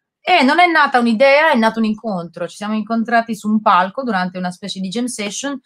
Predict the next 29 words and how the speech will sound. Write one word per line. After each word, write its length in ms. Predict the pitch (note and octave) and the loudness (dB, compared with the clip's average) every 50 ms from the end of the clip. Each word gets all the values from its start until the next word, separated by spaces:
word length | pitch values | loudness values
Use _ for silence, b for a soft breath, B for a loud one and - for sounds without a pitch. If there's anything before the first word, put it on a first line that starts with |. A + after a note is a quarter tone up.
| b b b b b _ _ _ _ _ _ _ _ _ _ | b b b b b _ _ _ _ _ _ _ _ _ _
e 420 | - B3 C4 C4 C4 B3 A#3+ A#3 B3 | 2 6 8 8 8 8 6 4 2
lui 120 | C#4 C#4 | 2 2
ha 80 | B3+ B3 | 2 2
cominciato 520 | B3+ B3 B3+ A#3 - C4+ C4+ C4+ A#3+ A#3 A3+ | 0 -2 -4 -4 -4 -6 -6 -4 -2 0 0
a 80 | A3+ A3 | 0 0
accennare 580 | A3 - - B3 A#3+ B3 C4 B3+ A#3+ A3+ G#3 | -2 -4 -8 -8 -4 -2 0 0 2 0 0
Roxanne, 640 | G#3 C4 C4 - - - C4+ A#3 A#3+ C4+ D#4 D#4+ D4 | -2 -4 -6 -8 -4 -2 0 2 2 0 -2 -4 -6
io 80 | A#3 | -6
ho 20 | A3 | -6
cominciato 340 | G#3+ G#3+ G3+ A#3 A3 - | -6 -8 -8 -8 -10 -10
a 40 | C4 | -10
cantarla 400 | C4+ D4 D4 B3 A#3 B3 B3 C4 | -10 -8 -4 -2 -2 0 0 0
e 20 | B3 | -2
l'abbiamo 280 | G#3+ F#3+ F#3 F#3 G3+ | -2 -2 -4 -6 -6
suonata 460 | G3 - F#3+ F3+ F#3+ F#3 E3 - E3 | -8 -8 -6 -4 -4 -4 -4 -6 -8
così 300 | - F#3+ F#3 F3+ G3+ F#3+ | -10 -10 -8 -6 -4 -2
in 160 | F3+ G3 G#3 G3 | -2 -2 -2 -2
duo, 400 | A3+ A#3 F#3 F3+ F#3+ G#3+ B3 B3+ | -2 -4 -2 -2 0 0 -2 -2
ci 80 | - | -4
siamo 260 | - G#3+ G3 G3 F#3+ | -4 -4 -2 -2 -2
detti: 260 | F3 F3+ F3 F3+ - A3 | -4 -4 -6 -8 -10 -16
"Che 120 | - D4 | -12 -6
bello, 560 | A3+ F#3 F3+ A3 B3+ A#3+ G3+ F3 E3+ E3 E3 | -2 -2 0 0 0 -2 -2 -2 -2 -2 -2
magari 240 | E3+ F3 G#3 A#3+ A#3 | -2 -2 -2 0 0
un 60 | G3+ F#3 | -2 -4
giorno 260 | G3+ A3 G#3+ G3 F3+ | -2 -2 -2 -2 -2
faremo 320 | - F3 E3+ F3 F3 E3+ | -4 -4 -4 -4 -4 -4
qualcosa 400 | - E3 D#3+ E3 - F#3 E3+ F3 | -4 -6 -8 -6 -6 -6 -6 -4
insieme." 560 | F3 F3 F3+ - - A#3 F#3+ D#3 D#3 D3 - | -6 -6 -6 -4 -2 -2 -2 -2 -4 -8 -14